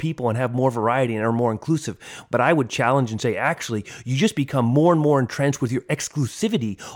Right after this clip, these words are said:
although you are growing in size. And so part of that us was really being intentional to know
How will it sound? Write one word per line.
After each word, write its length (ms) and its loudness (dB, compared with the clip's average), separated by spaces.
although 180 6
you 220 4
are 160 4
growing 380 2
in 100 2
size. 640 -4
And 140 2
so 140 2
part 260 4
of 60 -2
that 240 2
us 260 0
was 140 -2
really 180 0
being 220 0
intentional 420 -2
to 120 -6
know 260 0